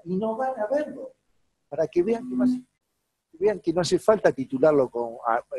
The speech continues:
opioides al paciente. Al contrario, los opioides, este, enlentece el, el postoperatorio de ese paciente. El ilio es mínimo o inexistente, no hay manoseo visceral. Los que me conocen ven que el intestino delgado no se ve,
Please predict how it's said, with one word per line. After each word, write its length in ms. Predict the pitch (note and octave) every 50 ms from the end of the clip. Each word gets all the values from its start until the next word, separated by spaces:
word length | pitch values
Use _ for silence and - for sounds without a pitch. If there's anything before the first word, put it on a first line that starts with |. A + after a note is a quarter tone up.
| B2
opioides 760 | B2+ D3 - - - C3 A#2 A2+ G#2 G#2 G2+ G2+ F#2+ - -
al 120 | G#2 G2+
paciente. 440 | - A2+ G#2+ - - G#2 F#2+ - A2+
Al 80 | B2 B2+
contrario, 380 | - F#3 F3 - A#3+ A3 F#3+
los 140 | E3 D#3 D3+
opioides, 440 | _ - A3 A#3+ A#3+ A3+ G#3 E3+ - _ _ _ _ _ _
este, 400 | - C3+ - _ - C#3+ C3+ - _ _ _ _ _ _ _ _ _ _ - D3+ - -
enlentece 800 | E3+ D#3 D#3 D3 D3 C#3+ D3 D3 - - C4 - - - C3
el, 220 | B2 A2+ A2+ C#3 -
el 160 | A#2 A2+ G#2+
postoperatorio 720 | _ - A#2+ A#2+ A#2+ A#2+ - A#2+ A#2 A2+ G#2+ - A#2+ A2 A#2
de 60 | A2
ese 140 | - A2 G2+
paciente. 640 | - A2 G#2 - - A2 F#2 F#2 F#2 _ - F#2 F2 _ _ _ _ _ _ _ _ _ _ -
El 160 | E3+ F3+ A3
ilio 440 | B3 B3+ A#3+ A#3+ G#3+ F3+ D3+ C#3+ -
es 180 | - D#3+ D#3 D3+ F#3+ F#3 - - _ _
mínimo 540 | A3+ G#3+ A#3 C4 C4+ C4 B3+ A#3+ A#3 F3+
o 80 | D3+ D3
inexistente, 880 | D3 C#3+ C#3+ D3 C3+ - - - D3+ - - D4+ E4 E4 C#4+ - D#3+ D3
no 80 | D3+ G#3+
hay 100 | B3 A#3+
manoseo 600 | A#3 A#3 G3 D#3 B2+ - - - A#3+ A#3+ G#3+ F#3
visceral. 560 | D3 B2 - - - - B3+ B3+ G#3+ C#3+ B2+
Los 160 | C3 B2 -
que 100 | - C#3+
me 100 | C#3 D3
conocen 520 | - F#3 G3 A#3+ B3+ - - A3 G#3+ G#3 - _ _ _ _
ven 260 | F#3 G#3+ B3+ B3+ B3
que 80 | B3 A3
el 140 | E3 D#3 D#3+
intestino 600 | F3+ F3+ D#3 D3+ - D#3 D3 - - A#3 B3 G3+
delgado 380 | E3+ D#3 E3 G#3 A#3 A3+ G#3+
no 220 | F#3+ F#3 G#3+ A#3+ G#3+
se 180 | - - F3+
ve, 380 | D#3 - A#3+ B3 F#3+ B2 F#2+ _